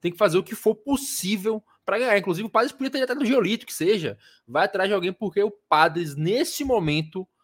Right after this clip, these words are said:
não pode estar na posição que tá, pô. O Padres tinha que estar na frente dos Dodgers ainda, uns cinco, seis jogos, pelo elenco que tem hoje. Porque, por nome, a gente sabe que o Padres é um dos melhores times ali.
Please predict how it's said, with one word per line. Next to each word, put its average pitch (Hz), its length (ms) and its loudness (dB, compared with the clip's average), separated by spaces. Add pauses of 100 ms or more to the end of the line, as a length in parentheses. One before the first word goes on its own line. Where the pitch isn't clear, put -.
(340)
não 185 220 2
pode 165 320 4
estar 180 140 0
na 180 80 0
posição 180 260 -2
que - 80 -18
tá, 226 180 2
pô. 175 140 -6
O 117 40 -6
Padres 147 340 -2
tinha 190 180 -6
que - 60 -20
estar 185 260 -2
na 233 160 2
frente 254 380 4
dos 202 80 0
Dodgers 151 280 0
ainda, 135 200 -6
uns 139 180 -10
cinco, 170 240 -8
seis 160 160 -2
jogos, 117 340 0 (300)
pelo 151 140 0
elenco 143 220 -2
que - 40 -18
tem 160 80 -6
hoje. 127 340 -4 (220)
Porque, - 240 -10
por 226 180 2
nome, 156 460 -2
a 160 40 -10
gente 170 120 -10
sabe 127 240 -4
que - 40 -18
o 156 40 -18
Padres 127 320 -4
é - 20 -2
um 151 100 -10 (140)
dos 139 140 -20
melhores 147 320 -4
times 135 180 -8
ali. 123 240 -4